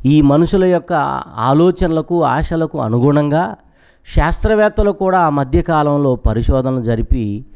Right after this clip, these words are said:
ఏమన్నారంటే, "మేము మానవ ఆయుష్కాలాన్ని పన్నెండు వందల సంవత్సరాలు అయ్యేటట్టుగా మేము పెంచగలుగుతాము" అని అన్నారండి. మానవ ఆయుష్కాలం గురించి మనం బైబిల్లో చూస్తే,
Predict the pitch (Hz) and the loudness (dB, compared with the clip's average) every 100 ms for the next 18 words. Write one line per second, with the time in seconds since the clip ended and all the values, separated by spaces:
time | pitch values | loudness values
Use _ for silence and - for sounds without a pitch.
0 | - _ - 95 104 113 117 113 107 135 | -20 _ -6 -2 0 0 0 0 0 -2
1 | 180 - _ - - - - - _ - | -4 -10 _ -20 -20 -20 -20 -20 _ -2
2 | 131 160 214 226 196 160 185 226 233 180 | 2 4 4 2 0 0 2 2 2 2
3 | 156 196 - - 202 185 175 165 156 131 | 2 2 2 2 0 2 0 -2 -4 -6
4 | 131 - - - 160 175 185 180 170 160 | -10 -18 -8 0 2 2 0 2 2 2
5 | 156 156 151 135 165 185 202 180 165 151 | 0 -2 -2 -2 0 2 2 2 2 2
6 | 143 123 147 131 117 123 - - - - | -2 -2 -4 -2 -2 -6 -14 -20 -20 -6
7 | 117 123 123 - - - 160 185 185 160 | -2 -2 -2 0 0 2 2 2 2 0
8 | 151 135 127 127 120 110 101 95 95 90 | -2 -4 -4 -6 -6 -6 -6 -6 -8 -12
9 | - - - - - - - _ _ - | -14 -16 -16 -16 -18 -20 -20 _ _ -20
10 | - - 101 107 135 135 135 151 - 151 | -20 -8 -2 0 2 2 2 2 0 0
11 | 143 139 139 127 139 135 127 127 139 147 | -2 -2 -4 -6 -6 -4 -2 -2 0 -2
12 | 139 - 123 - 120 107 | -2 -4 -6 -2 -2 -2